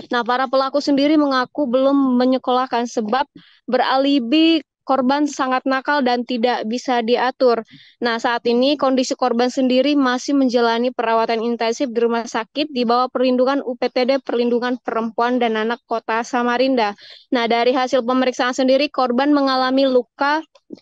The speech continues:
di sekujur tubuh, eh, ada juga luka lepuh pada tangan, pada mulut, dan pada kaki. Juga pada kaki yang patah ditemukan luka terbuka besar, eh, akibat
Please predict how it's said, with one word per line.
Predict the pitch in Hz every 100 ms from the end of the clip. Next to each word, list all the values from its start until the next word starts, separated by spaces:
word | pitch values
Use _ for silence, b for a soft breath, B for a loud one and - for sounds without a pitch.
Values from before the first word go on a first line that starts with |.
| _ -
di |
sekujur | 262 302 285 269 277
tubuh, | - 302 214 262 294 - - -
eh, | 233 240 240 240 240 240 _ _ _ _ _
ada | - 240 233
juga | 220 247 277
luka | 269 247
lepuh | 254 - 330 -
pada | 233 240
tangan, | - 233 226 254 311 B B B _ -
pada | 247 247
mulut, | 254 254 269 311 - -
dan | 220 247 262
pada | 240 240 240
kaki. | - 262 277 - 254 208 B B B
Juga | - 208 214 262 302 320 262 -
pada | 254 254
kaki | 269 254 - 269
yang | 269 269
patah | 285 311 - 240 269
ditemukan | 240 - 254 247 240 285 277
luka | 269 254 247
terbuka | - 262 233 214 208 - 240
besar, | 233 262 254 220 262 285 208
eh, | 233 233 233
akibat | 214 208 220 208 277